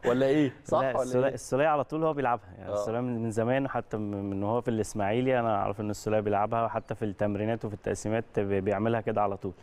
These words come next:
Speaker 1: آه.
Speaker 2: لكن ما، م-، مش صدفة يعني إن هو يعمل أسيست زي ده في مباراة الزمالك، لكن هو متمرن عليها على طول وبيعملها على طول أكيد السولية.
Speaker 1: فرص صلاح في ال-،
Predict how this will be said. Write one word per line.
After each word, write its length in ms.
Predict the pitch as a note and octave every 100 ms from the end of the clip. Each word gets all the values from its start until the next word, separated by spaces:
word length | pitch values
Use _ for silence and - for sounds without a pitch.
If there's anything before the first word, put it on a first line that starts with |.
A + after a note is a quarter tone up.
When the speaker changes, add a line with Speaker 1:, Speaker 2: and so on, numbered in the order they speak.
| -
Speaker 1:
آه. 160 | G#2 G2 -
Speaker 2:
لكن 480 | G#2 A2+ B2 A#2 A#2
ما، 640 | A2+ A2 G#2+ G#2+ G#2+ G#2+
م-، 380 | - A2+ A2 A2
مش 120 | A#2
صدفة 380 | - D#3+ D#3 -
يعني 220 | G#2+ G#2+
إن 100 | G#2
هو 100 | G#2+
يعمل 520 | A2+ A2 G#2 A2 A#2 G#2
أسيست 340 | G2+ A#2 -
زي 160 | G#2 G#2+
ده 100 | A2
في 100 | A2
مباراة 180 | G#2
الزمالك، 460 | A2 G#2 G#2+ A#2 D3+ - - - - -
لكن 320 | G#2+ G#2 G#2+
هو 160 | A2
متمرن 480 | A2+ G#2+ G2 A2+ A2
عليها 160 | G2+ A2+
على 120 | G#2+
طول 180 | G#2+ B2
وبيعملها 360 | A2 G2+ A2
على 180 | G#2+ G2+
طول 200 | F#2 G2
أكيد 180 | G2 G#2
السولية. 400 | G2 - F#2+ G2+ - - - -
Speaker 1:
فرص 300 | - F3+ -
صلاح 300 | D3+ E3 F3
في 120 | -
ال-، 680 | B2+ A#2 A2+ A2+ A2 A2 A2